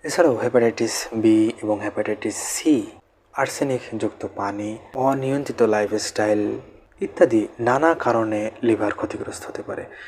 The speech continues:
ভিউয়ার্স, আজকে এই পর্যন্তই। দেখা হবে অন্য কোনো নতুন একটি ভিডিওতে।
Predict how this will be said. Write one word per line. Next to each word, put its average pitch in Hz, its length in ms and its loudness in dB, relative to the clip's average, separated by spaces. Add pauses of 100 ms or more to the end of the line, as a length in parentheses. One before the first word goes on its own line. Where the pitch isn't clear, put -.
(140)
ভিউয়ার্স, 190 300 4
আজকে 156 380 6
এই 117 100 6
পর্যন্তই। 127 500 2
দেখা 143 300 2
হবে 117 180 0 (100)
অন্য 110 220 -4
কোনো 107 420 -4
নতুন 131 200 -6
একটি 127 180 -4
ভিডিওতে। 117 540 -2